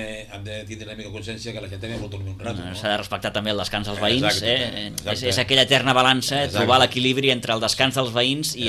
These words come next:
Speaker 2: el,
Speaker 1: Exacte.
Speaker 2: i aquest sentiment de festa que té el barri.
Speaker 1: Sí.
Speaker 2: És a dir, aquí han de poder conviure tots els
Speaker 1: Exacte,
Speaker 2: interessos,
Speaker 1: sí.
Speaker 2: eh?
Speaker 1: Dius, "Bueno, són les cinc i mitja o les sis", però si, si dius "hasta les sis", ja seran les set.
Speaker 2: Mhm.
Speaker 1: Llavors, si són les cinc, entre que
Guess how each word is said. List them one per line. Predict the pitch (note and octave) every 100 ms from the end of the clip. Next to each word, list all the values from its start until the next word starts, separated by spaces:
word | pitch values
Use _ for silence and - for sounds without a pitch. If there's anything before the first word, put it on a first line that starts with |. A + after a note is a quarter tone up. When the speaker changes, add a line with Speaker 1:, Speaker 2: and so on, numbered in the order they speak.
| G#2
Speaker 2:
el, | G#2
Speaker 1:
Exacte. | F#2+ E2+ - - -
Speaker 2:
i | G#2
aquest | B2
sentiment | C3 A#2 A#2+ A#2+
de |
festa | A#2+ A2+ A2+
que |
té | A2+
el | A2
barri. | G2+ F#2+ F2+ E2+
Speaker 1:
Sí. | F2+
Speaker 2:
És | F#2
a | F#2+
dir, |
aquí | F2+ A2 G#2+
han | G#2+ G#2
de | G2+
poder | A2+ G#2+
conviure | A2 A2 A2+ A#2
tots | A#2+ A2
els | A#2
Speaker 1:
Exacte, | A2
Speaker 2:
interessos, | F#2+ F#2 E2+ F#2
Speaker 1:
sí. | G#2 G#2+
Speaker 2:
eh? | G#2+
Speaker 1:
Dius, | A2 G#2+
"Bueno, | A#2 C3+ B2
són | B2 C#3
les | B2+
cinc | B2+
i | B2+
mitja | B2+
o | B2+
les | G2+
sis", | B2
però | F#2+ G#2+ G2+ - - -
si, | G#2+ A2+ B2 C3+ C3
si | C3 C3+ C3+
dius | D3+ D3+
"hasta | B2+ A#2 B2
les | A#2+
sis", | D#3+ F3 C3+
ja |
seran | B2 C3+ B2
les | A#2+
set. | A2 F#2 - G#2+
Speaker 2:
Mhm. | G2 G2
Speaker 1:
Llavors, | G#2+ B2+ G#2
si | G#2
són | A2 B2
les |
cinc, | A#2+ C3 A#2
entre | G2+ G2+
que | G2+ G2+ G#2 G#2 G#2 G2+